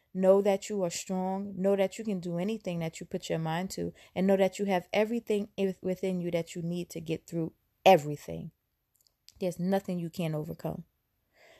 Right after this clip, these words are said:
Again, this is Sequoia, your new life purpose coach, and I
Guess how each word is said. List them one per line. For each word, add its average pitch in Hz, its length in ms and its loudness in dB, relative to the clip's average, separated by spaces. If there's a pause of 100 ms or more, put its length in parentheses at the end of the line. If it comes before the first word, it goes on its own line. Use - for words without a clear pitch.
(140)
Again, 175 300 2
this 185 200 -2
is 190 80 -4
Sequoia, 202 680 0
your 185 140 0
new 190 140 0
life 175 240 -4
purpose 190 300 -2
coach, - 400 -8 (400)
and 175 320 2
I 185 360 0